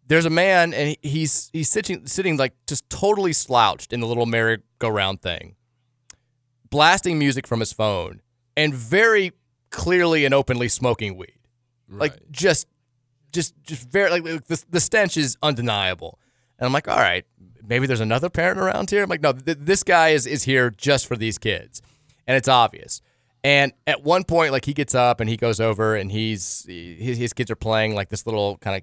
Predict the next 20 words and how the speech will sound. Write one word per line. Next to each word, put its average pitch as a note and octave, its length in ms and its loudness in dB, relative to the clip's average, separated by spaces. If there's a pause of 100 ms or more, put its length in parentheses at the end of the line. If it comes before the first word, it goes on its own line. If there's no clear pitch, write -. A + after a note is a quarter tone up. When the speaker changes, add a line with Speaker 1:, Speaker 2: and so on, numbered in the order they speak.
Speaker 1:
soccer G#2 400 -2
game, G2+ 240 0
and G2+ 100 -4
John A2+ 260 2
walks G#2+ 200 -2
over G#2 160 -4
'cause G2+ 140 -10
he's G#2+ 100 -6
interested G#2 520 -8
'cause F#2 120 -16
they've G2+ 100 -4
got G2+ 120 -4
a - 20 -8
ball F2 260 -4
and F2 120 -12
he's, - 200 -12
he's F2+ 200 -20
addicted F#2+ 380 -12
to F2 180 -8
Speaker 2:
Right. G2+ 180 -12